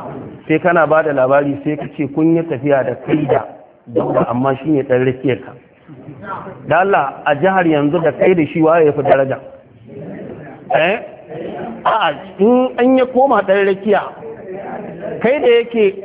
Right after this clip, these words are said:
kai da kake rakiyar shi ka fi shi wa? Ka fi shi daraja. To idan ana tafiya da Shehu Ibrahim da Annabi, sai Annabi ya dawo ɗan rakiyar Annabi. Dan shi, sai Shehu Ibrahim,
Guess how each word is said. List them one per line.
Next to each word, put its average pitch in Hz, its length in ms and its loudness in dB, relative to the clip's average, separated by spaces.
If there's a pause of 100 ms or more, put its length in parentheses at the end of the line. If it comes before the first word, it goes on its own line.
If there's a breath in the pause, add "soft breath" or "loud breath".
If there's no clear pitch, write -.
(340)
kai 240 160 4
da 226 80 0
kake 208 340 0
rakiyar 185 400 0
shi - 100 -6
ka 196 240 2
fi 220 140 -2
shi 180 100 -4
wa? 175 280 0 (640)
Ka 190 160 4
fi 240 200 -6
shi 202 80 -4
daraja. 165 380 2 (460)
To - 80 6
idan 196 280 4
ana 269 260 2
tafiya 190 440 2
da 156 80 -2 (100)
Shehu 208 240 4
Ibrahim 170 440 2
da 139 80 2 (120)
Annabi, 143 400 0
sai - 120 0 (100)
Annabi 160 380 4
ya 165 80 6
dawo 170 520 4
ɗan 190 280 4
rakiyar 185 580 0
Annabi. 139 460 0 (600)
Dan 190 240 2 (160)
shi, 196 260 0
sai 208 180 2
Shehu 208 200 4
Ibrahim, 170 400 2